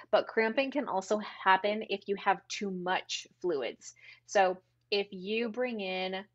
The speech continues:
more than two liters or two kilos of fluid to your treatments, depending on your body size, even two kilos might be too much. What happens is essentially the fluid's getting pulled through your body and also pulling through your muscles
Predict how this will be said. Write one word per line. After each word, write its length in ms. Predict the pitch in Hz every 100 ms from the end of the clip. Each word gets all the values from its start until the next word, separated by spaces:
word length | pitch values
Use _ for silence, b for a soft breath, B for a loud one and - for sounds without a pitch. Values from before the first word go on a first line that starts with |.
| 196
more 240 | 185 190
than 160 | 196 190
two 260 | - 220
liters 460 | 220 175 170 170 180
or 80 | 180
two 220 | - 208
kilos 580 | - 202 185 180 185 202
of 120 | 196
fluid 520 | 185 180 190 226 220
to 120 | -
your 100 | 190
treatments, 760 | 185 190 190 233 277 - - -
depending 420 | 214 - 214 220
on 80 | 214
your 100 | 190
body 300 | 175 170 196
size, 540 | 214 233 233 254 - - b b b -
even 220 | 208 220
two 140 | 226
kilos 460 | 190 196 190 175 190
might 180 | 180 -
be 100 | 180
too 180 | -
much. 360 | 185 165 - - B B B _ _
What 260 | 190 196 -
happens 500 | 208 202 226 202 190
is 180 | 196
essentially 540 | 190 - 208 220 240 208
the 140 | 196
fluid's 440 | 190 196 208 220 190
getting 280 | 190 185
pulled 300 | 185 - 190
through 100 | 190
your 120 | 185 190
body 480 | 180 175 180 175
and 260 | - 185 185 -
also 480 | 185 185 - 180
pulling 440 | 185 - 196 190 185
through 120 | 185
your 120 | 190
muscles 600 | 190 311 349 220 202 185